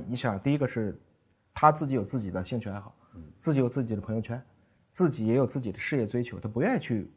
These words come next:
Speaker 1: 这都是个机会成本嘛。所以生育这个问题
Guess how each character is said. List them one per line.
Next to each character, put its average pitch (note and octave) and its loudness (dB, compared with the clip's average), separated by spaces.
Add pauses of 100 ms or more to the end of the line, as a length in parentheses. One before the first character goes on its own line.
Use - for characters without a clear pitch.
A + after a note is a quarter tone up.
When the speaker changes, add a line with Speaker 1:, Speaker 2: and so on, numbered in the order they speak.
(180)
Speaker 1:
这 F#3 4
都 F3 2
是 E3 -4
个 C#3 -2
机 C3+ -4
会 C3 0
成 G#2 -6
本 F2+ -6
嘛。 - -16 (500)
所 G#3+ 10
以 G#3+ 12
生 A#3+ 6
育 A#3 8
这 D3 0
个 A2+ -4
问 A2 0
题 - -10